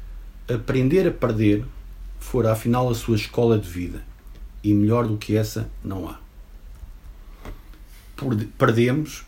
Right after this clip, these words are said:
mas podemos aprender a perder. Mesmo que aceitar para ela seja assumidamente uma derrota.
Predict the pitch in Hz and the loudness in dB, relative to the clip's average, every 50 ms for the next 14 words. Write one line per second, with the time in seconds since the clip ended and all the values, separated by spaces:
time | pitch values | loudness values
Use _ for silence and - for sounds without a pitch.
0 | - - 110 113 117 110 110 - - 107 107 120 127 131 139 135 - - - - | -4 0 2 2 2 2 0 -4 -6 -2 0 2 2 2 0 -2 -8 -12 -8 -8
1 | 113 110 - 110 110 110 110 117 110 107 107 - 95 87 85 82 80 - - - | -8 -4 0 2 4 6 6 4 4 2 0 -2 -6 -6 -6 -8 -10 -10 -14 -18
2 | - - - - - - - - - - - - - - - - - - - - | -20 -20 -18 -18 -18 -18 -18 -16 -16 -18 -18 -18 -20 -20 -20 -18 -18 -18 -18 -18
3 | - - - - - - - - - - - - - - - - - - - - | -18 -18 -16 -18 -18 -20 -16 -18 -18 -18 -18 -20 -20 -20 -20 -18 -18 -16 -16 -16
4 | - - - - - 113 143 151 147 151 151 151 160 165 175 170 - - - 170 | -16 -16 -10 0 2 8 10 10 10 10 6 2 2 -2 -2 -4 -6 0 2 2
5 | 175 190 - - - - - - - - 123 131 - - 123 113 110 - 120 113 | 2 2 -2 -10 -18 -20 -20 -20 -6 0 0 0 2 2 0 0 2 4 4 4
6 | 113 113 110 - 104 101 101 104 104 104 110 110 - - - - 113 107 104 104 | 4 2 0 -2 -2 0 0 0 0 -2 -2 -4 -8 -12 -4 0 2 2 2 2
7 | 117 113 - 107 104 - - 110 110 101 101 101 104 104 101 - - 104 90 - | -2 -4 -4 -6 -10 -4 0 0 0 2 2 2 2 0 0 -4 -6 -6 -6 -8
8 | - - - - - - | -10 -12 -12 -12 -14 -16